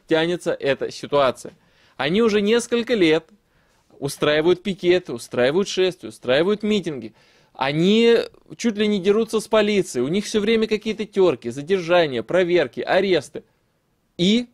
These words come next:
ничего не происходит. Конечно, если бы это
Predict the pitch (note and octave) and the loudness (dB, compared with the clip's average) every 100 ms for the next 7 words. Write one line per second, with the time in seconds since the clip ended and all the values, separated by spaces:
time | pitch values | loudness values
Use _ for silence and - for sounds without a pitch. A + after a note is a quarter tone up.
0 | _ D3+ C3 D#3 D3 - D#3+ D3+ C3 A#2+ | _ -12 -4 -2 -2 -2 -4 -2 -4 -4
1 | - _ _ - E3 F#3+ B3 B3+ - C#3+ | -8 _ _ -4 -2 0 0 -2 -2 -2
2 | G3 A3+ G3 G3+ A3 F3 D3 | 0 0 2 4 4 4 2